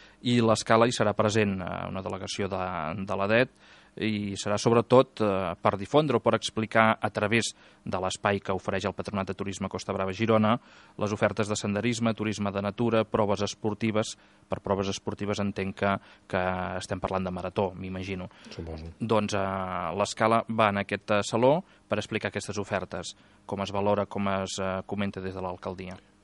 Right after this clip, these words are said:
Speaker 2: Doncs és una molt bona iniciativa. Ja fa temps que apostem per, eh, intervenir en llocs,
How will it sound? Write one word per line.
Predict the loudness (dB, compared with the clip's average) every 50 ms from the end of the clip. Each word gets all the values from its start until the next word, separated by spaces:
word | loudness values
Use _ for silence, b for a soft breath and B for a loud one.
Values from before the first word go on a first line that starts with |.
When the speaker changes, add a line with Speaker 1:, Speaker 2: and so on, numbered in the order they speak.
| _ -12
Speaker 2:
Doncs | -10 -6 -2 0
és | 0 0 2
una | 4 4 4
molt | 4 4 4 4
bona | 4 4 2 2
iniciativa. | 0 -2 -4 -4 -8 -4 -4 -2 2 2 2 2 0 -6 -8 -8 -6 0
Ja | 2 2 2
fa | 6 4 4
temps | 4 4 2 4
que | 4 2 2
apostem | 2 -2 -2 0 0 2 2 2
per, | 4 4 6 6 6
eh, | 6 6 4 4 2 2
intervenir | -2 0 2 2 2 4 4 4 4 4 4
en | 2 4 4
llocs, | 4 4 4 2 -8 -12 -12